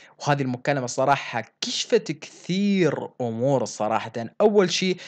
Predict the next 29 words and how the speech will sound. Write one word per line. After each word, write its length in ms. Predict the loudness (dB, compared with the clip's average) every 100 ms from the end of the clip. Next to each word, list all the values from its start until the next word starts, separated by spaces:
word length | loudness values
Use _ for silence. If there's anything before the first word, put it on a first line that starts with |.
| -10
إنه 100 | -8
كلام 300 | -2 0 2
جواني 340 | 2 2 2 2
صحيح 440 | 2 2 0 2
يوم 180 | 2 2
تكلم 440 | 0 0 0 -2 -4
إنه 280 | -4 -4 -4 _ -6
أم 80 |
بيسان 380 | -2 -2 0 0
جالسة 260 | 0 -4 -4
تدق 220 | -2 2
على 140 | 2
اليوتيوبر 540 | 2 -2 -2 0 0 0 -4 -20 -12
وتقولهم 420 | -8 -2 0 0
إنه 140 | -2 -2
اطلعوا 280 | 2 0 2
دافعوا 340 | 0 -2 -2
عن 140 | -4
بيسان 380 | -4 -6 -2 -2
ومن 80 | -4
هالكلام، 520 | -6 -6 -4 -4 -6 -10 -20 -20 -12
والشي 240 | -6 0
الثاني 360 | 0 4 4 2
إنه 140 | 0
أم 100 | -2
بيسان 320 | -2 0 2 4
هي 100 | 4
اللي 100 | 2
تتحكم، 580 | -2 -4 -4 0 0